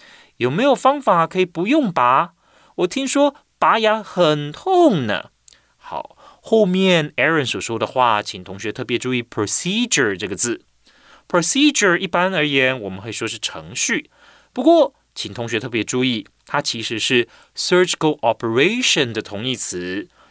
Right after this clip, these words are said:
也就是手术。那我们来看一个例句。比方说，有些人动手术呢，因为手术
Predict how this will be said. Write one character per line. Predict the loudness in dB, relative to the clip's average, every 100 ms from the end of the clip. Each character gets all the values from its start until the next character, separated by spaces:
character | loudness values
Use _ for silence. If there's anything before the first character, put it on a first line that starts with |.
| -2
也 | 0
就 | 2 0
是 | 0 -2 _
手 | -4 -2 -2 -4
术。 | -6 -2 -2 -4 _ _ _ _ _ _ _
那 | -2 -2 -4 _
我 | -4 -2
们 | 0 0 -2 -6 -16 _ _ _ -14
来 | -10 -10
看 | -6 -6
一 |
个 | -2
例 | -2 -2 -2
句。 | -4 -4 _ _ _ -20 _ _
比 | -10
方 | -2 -2 0
说， | 2 4 4 0 -14 -8
有 | -4
些 | 0 2
人 | 2 2 -2 -10 _ _ 0
动 | 0
手 | 0 -2 -2
术 | -2 -2 0
呢， | -2 -2 -6 _ _ _ -8
因 | -4
为 | -2
手 | 0 -2 -2
术 | 0 0 0